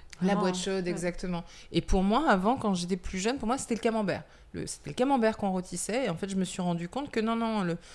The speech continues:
Speaker 1: le Mont d'Or, avec le vin blanc, les pommes de terre, c'est
Speaker 2: Absolument.
Speaker 1: vraiment le truc, euh, que tout le monde a envie de
Speaker 2: Convivial
Speaker 1: taper.
Speaker 2: et que tout le monde fait, euh, l'hiver, ouais.
Speaker 1: Exactement. Mais qui, par contre, est vraiment l'emblème des fromages saisonniers. C'est-à-dire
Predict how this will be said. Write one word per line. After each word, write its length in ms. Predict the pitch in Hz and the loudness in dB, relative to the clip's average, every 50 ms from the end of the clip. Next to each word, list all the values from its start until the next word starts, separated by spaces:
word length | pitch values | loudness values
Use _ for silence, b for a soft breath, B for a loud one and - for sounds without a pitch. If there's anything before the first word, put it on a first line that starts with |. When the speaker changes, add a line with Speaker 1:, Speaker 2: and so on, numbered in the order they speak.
| B B B B | B B B B
Speaker 1:
le 160 | B 202 226 247 | B 2 4 4
Mont 180 | 233 220 214 208 | 4 2 2 2
d'Or, 380 | 190 190 190 196 214 226 220 - - | 4 4 6 6 6 4 2 0 -2
avec 260 | - 226 214 208 - | 0 2 2 0 0
le 80 | - 214 | 0 0
vin 200 | 202 202 202 196 | 0 2 2 2
blanc, 240 | 190 190 202 214 226 | 2 2 2 2 2
les 100 | 208 190 | 2 0
pommes 220 | - - 185 185 180 | 0 -2 -2 0 0
de 80 | 170 | -2
terre, 240 | 165 - - 214 208 | -2 -4 -4 -4 -2
c'est 160 | - - 180 160 | -2 -2 0 0
Speaker 2:
Absolument. 120 | 214 202 196 180 185 | 2 2 2 2 4
Speaker 1:
vraiment 160 | 208 202 202 | 2 2 2
le 120 | 196 170 | 0 0
truc, 420 | 165 - - - 208 214 214 - 185 | -2 -4 -6 -4 -4 -4 -4 -4 -4
euh, 160 | 165 160 156 - B B B B B B - | -4 -4 -4 -8 B B B B B B -6
que 160 | - 180 165 | -4 -2 -2
tout 200 | 160 - - 202 | -2 -2 -2 -2
le 40 | 202 | 2
monde 140 | 220 220 214 | 4 4 4
a 40 | 190 | 4
envie 180 | - 208 180 | 4 2 2
de 100 | 202 214 | 2 2
Speaker 2:
Convivial 200 | 208 214 220 226 | 4 4 4 2
Speaker 1:
taper. 140 | 190 185 185 170 | 2 2 2 0
Speaker 2:
et 60 | 160 | -2
que 40 | 160 | -4
tout 80 | - 202 | -4 -6
le 60 | 202 | -4
monde 140 | 202 208 190 | -4 -6 -6
fait, 280 | - - 208 208 208 | -4 -2 0 0 0
euh, 140 | 202 190 180 175 | 0 0 -2 -4
l'hiver, 320 | 175 185 180 190 180 175 | -4 -4 -4 -4 -6 -6
ouais. 60 | 180 - - - - - - - 185 | -8 -12 -14 -16 -20 -12 -4 -2 0
Speaker 1:
Exactement. 520 | 180 175 190 196 226 262 202 185 175 175 - B B B B | 2 2 2 0 0 -2 -2 -2 -2 -4 -6 B B B B
Mais 80 | - 175 | -2 -2
qui, 240 | - - - 208 180 | 0 -2 -4 0 2
par 180 | 202 170 - | 2 2 2
contre, 260 | - 254 285 302 - - | 0 -2 -2 -2 -2 0
est 80 | - 185 | 0 0
vraiment 400 | 170 175 170 180 180 190 220 240 | 2 2 2 2 4 4 4 4
l'emblème 420 | 226 202 190 185 185 208 220 220 | 4 4 4 4 4 4 4 2
des 120 | 208 190 180 | 0 -2 -2
fromages 280 | - - 190 190 190 | -4 -4 -4 -4 -4
saisonniers. 400 | - - 190 180 196 196 196 185 | -4 -6 -6 -6 -4 -4 -4 -4
C'est-à-dire 320 | 170 - - 156 165 190 | -4 -6 -6 -6 -6 -6